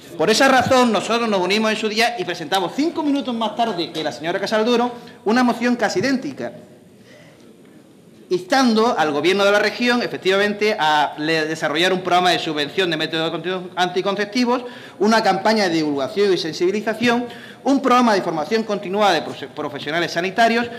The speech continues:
y un sistema de evaluación, mejora y desarrollo del plan en su ejecución en todos sus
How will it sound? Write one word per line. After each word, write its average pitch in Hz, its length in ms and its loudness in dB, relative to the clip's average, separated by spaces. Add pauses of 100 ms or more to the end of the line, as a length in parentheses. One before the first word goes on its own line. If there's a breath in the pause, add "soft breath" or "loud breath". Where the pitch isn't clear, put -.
(220 loud breath)
y 214 120 2
un 277 80 4
sistema 247 480 2
de 208 80 4
evaluación, 196 600 2
mejora 185 380 2
y 202 60 4
desarrollo 185 560 2
del 180 140 0
plan 170 320 0
en 151 160 -6
su 151 100 -10
ejecución 151 640 -4 (420)
en 175 460 -4
todos 202 240 2
sus 180 240 -4